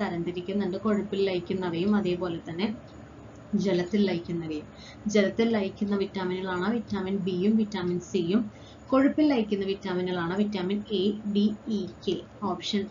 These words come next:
ബി ആണ് കറക്റ്റ് ആൻസർ. ജീവകം ഡിയുടെ രാസനാമം എന്താണ്? കാൽസിഫെറോൾ, റെറ്റിനോൾ,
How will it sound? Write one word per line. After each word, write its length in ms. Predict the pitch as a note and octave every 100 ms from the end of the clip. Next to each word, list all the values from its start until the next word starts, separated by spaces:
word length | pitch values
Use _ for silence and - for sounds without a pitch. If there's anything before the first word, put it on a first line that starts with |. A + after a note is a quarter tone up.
| - A#3
ബി 300 | G#3 G#3+ F#3
ആണ് 440 | D#3+ F#3 C4 - - - -
കറക്റ്റ് 320 | E3+ - -
ആൻസർ. 400 | D#3+ - - F3+ - - - - - - - - - - _ _ - - - - - - - - - - -
ജീവകം 680 | G#3 - B3+ B3 C#4 C4+ C#4+ - - - - - - - - - - - - - A#3 G#3
ഡിയുടെ 540 | C4+ C#4 C4+ G3+ F#3+ - - - - G#3+
രാസനാമം 640 | G#3 A3 C4+ B3 A3 G#3
എന്താണ്? 340 | F3+ E3 D3+ - - - - - A3+
കാൽസിഫെറോൾ, 840 | G3 F#3+ - A3+ G#3+ G3 E3+ A3 - - - G3+
റെറ്റിനോൾ, 600 | F3+ - G#3 F3 F#3+